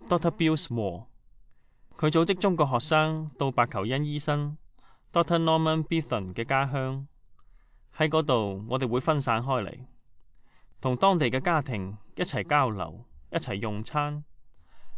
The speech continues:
有一位好高、好靚嘅 Pauline Ford King 女士，曾喺台灣作傳教士二十幾年，能夠講好流利嘅國語。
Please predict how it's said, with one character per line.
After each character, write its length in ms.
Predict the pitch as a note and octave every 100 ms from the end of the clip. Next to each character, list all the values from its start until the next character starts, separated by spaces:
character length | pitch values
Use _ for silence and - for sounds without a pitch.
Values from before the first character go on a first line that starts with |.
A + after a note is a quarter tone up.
| - -
有 240 | - A#2 C#3+
一 40 |
位 440 | C3+ A#2 C3 D3 D3 _
好 180 | - -
高、 460 | C3 - E3+ E3 E3 -
好 160 | - B2+
靚 360 | E3+ C#3 A#2
嘅 380 | A2 G#2+ G2+ G#2 - - -
Pauline 300 | E3 D#3+ D#3+
Ford 300 | - D3+ D3+ -
King 400 | D#3 C#3+ C#3+ C#3+
女 200 | - G2+
士， 400 | G#2+ - F#2+ F2 G#2 - - - - - -
曾 140 | C#3
喺 140 | C3 F#3+
台 140 | C3
灣 360 | G#2 D3+ E3+ F3
作 160 | D3+
傳 240 | C3+ - F#2+
教 160 | A2+
士 160 | A#2+ A#2
二 360 | G#2 G2+ G2+ G2+
十 60 |
幾 160 | G#2 A#2+
年， 300 | C#3 F#2+ G#2 - - - - - - - -
能 140 | G#2+
夠 160 | G#2+ A#2
講 200 | A#2 C#3
好 140 | C#3
流 180 | D3 B2
利 140 | F#2 F#2
嘅 100 | G#2
國 240 | A2 G#2+
語。 380 | G2+ G2+ G2+